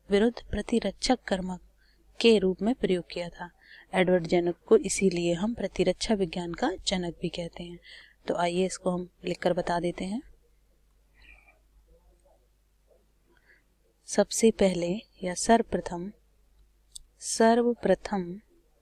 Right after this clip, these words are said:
सन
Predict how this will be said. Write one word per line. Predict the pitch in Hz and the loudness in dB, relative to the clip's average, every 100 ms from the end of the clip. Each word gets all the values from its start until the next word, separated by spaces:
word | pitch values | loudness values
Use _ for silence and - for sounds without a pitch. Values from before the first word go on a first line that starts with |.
| _ _ _ _ _ _ _ _ _ _ _ _ _ _ _ _ _ _ _ - | _ _ _ _ _ _ _ _ _ _ _ _ _ _ _ _ _ _ _ -20
सन | - - 220 196 175 | -14 0 2 4 0